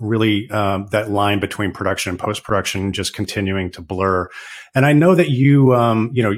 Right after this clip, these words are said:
y-, you shot a lot of The Mandalorian, and that was a, a,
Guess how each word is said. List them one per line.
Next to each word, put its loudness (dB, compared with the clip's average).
y-, -8
you 2
shot 2
a 2
lot 2
of -4
The -2
Mandalorian, 0
and -2
that -2
was -6
a, -2
a, -4